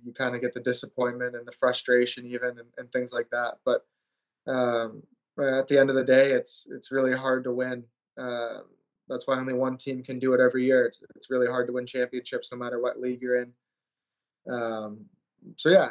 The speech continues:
i-, it's, it is obviously pretty disappointing there. We were really excited about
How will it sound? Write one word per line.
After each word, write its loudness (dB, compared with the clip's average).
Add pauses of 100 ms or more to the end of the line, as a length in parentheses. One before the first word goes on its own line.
i-, -4
it's, -14
it -6
is -6
obviously -4 (160)
pretty 0
disappointing -4
there. 2
We -2
were 2
really 4
excited -2
about -6